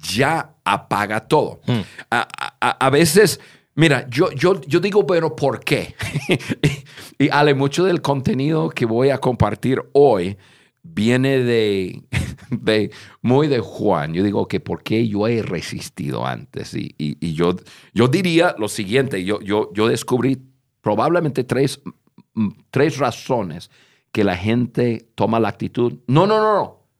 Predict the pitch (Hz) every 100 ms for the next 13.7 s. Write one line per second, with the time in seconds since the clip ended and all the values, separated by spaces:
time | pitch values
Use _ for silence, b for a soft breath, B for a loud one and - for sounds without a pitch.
0 | _ _ _ - - 120 117 101 110 139
1 | 123 139 143 - 165 165 135 _ _ _
2 | _ _ _ - 98 123 131 139 131 123
3 | 117 107 117 117 117 107 - 123 - 139
4 | 131 139 123 - - - 95 98 98 92
5 | 87 90 90 69 B 123 107 - 160 214
6 | 226 - - 120 135 151 190 - 147 147
7 | 139 127 131 127 143 151 - 139 131 117
8 | 117 107 - 107 - - 131 139 98 73
9 | 50 _ _ _ - - 98 - 104 220
10 | 226 120 113 98 95 95 95 92 - -
11 | 80 - 76 80 285 - _ _ _ _
12 | _ _ - 101 92 - 95 - 82 87
13 | 101 - 226 156 - -